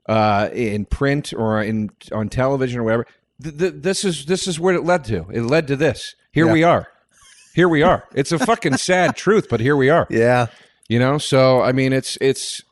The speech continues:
Speaker 1: you know, as much as it sucks, I'm like, "Yeah, you know, the country kinda fucking brought it on themselves, man."
Speaker 2: Sure.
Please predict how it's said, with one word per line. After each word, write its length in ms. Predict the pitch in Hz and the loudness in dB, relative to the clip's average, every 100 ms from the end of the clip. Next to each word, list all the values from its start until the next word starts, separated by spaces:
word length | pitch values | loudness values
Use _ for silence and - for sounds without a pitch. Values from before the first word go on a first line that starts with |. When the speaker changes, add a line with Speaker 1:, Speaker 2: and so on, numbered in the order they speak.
| _ _ _ _ _ _ _ _ _ - | _ _ _ _ _ _ _ _ _ -4
Speaker 1:
you 80 | 156 | 0
know, 80 | |
as 140 | 156 123 | 0 0
much 180 | 165 190 | -2 -2
as 80 | |
it 100 | 175 | -4
sucks, 560 | - - 151 170 - - | -4 -2 0 0 -2 -6
I'm 160 | 113 120 | -4 0
like, 240 | 120 - | 0 0
"Yeah, 280 | 160 175 170 143 | 0 2 0 -2
you 140 | 147 | -2
know, 100 | 165 | 0
the 60 | 160 | -2
country 400 | - 175 165 170 | -2 -4 -2 -4
kinda 240 | - 170 | -2 -2
fucking 380 | 165 175 - 160 | -2 -4 -4 -4
brought 240 | 139 151 160 | 0 0 0
it 80 | |
on 160 | 160 160 | -2 -2
themselves, 560 | 156 - 156 170 113 101 | -6 -6 -4 -4 -6 -8
man." 160 | 104 | -8
Speaker 2:
Sure. 580 | 110 - 95 104 107 98 | -8 -6 -2 0 0 -2